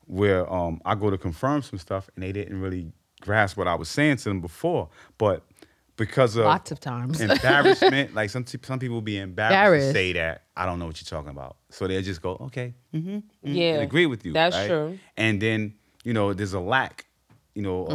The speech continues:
Speaker 1: of
Speaker 2: Mm-hmm.
Speaker 1: understanding in this situation. And then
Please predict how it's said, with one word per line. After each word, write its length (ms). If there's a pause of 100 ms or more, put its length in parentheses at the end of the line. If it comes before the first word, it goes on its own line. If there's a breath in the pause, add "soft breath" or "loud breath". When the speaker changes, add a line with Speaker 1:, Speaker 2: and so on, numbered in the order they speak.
Speaker 1:
of 160
Speaker 2:
Mm-hmm. 260
Speaker 1:
understanding 560
in 140
this 120
situation. 680 (260 soft breath)
And 220
then 340